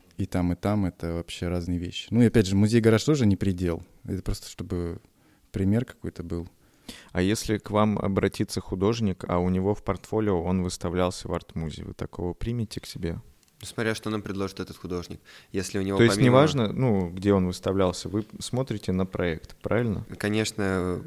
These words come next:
Speaker 3: выставочные, предыдущие выставочные проекты, это очень важно.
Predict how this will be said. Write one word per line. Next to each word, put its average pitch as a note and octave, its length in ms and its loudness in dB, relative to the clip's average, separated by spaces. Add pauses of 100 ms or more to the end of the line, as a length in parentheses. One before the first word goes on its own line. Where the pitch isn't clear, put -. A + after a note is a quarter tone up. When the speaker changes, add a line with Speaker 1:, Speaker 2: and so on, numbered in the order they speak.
Speaker 3:
выставочные, G2 720 -4
предыдущие G#2 460 -4
выставочные G2 480 -6
проекты, A2+ 320 -4
это F#2+ 100 -8
очень G2 220 -4
важно. G#2 360 -4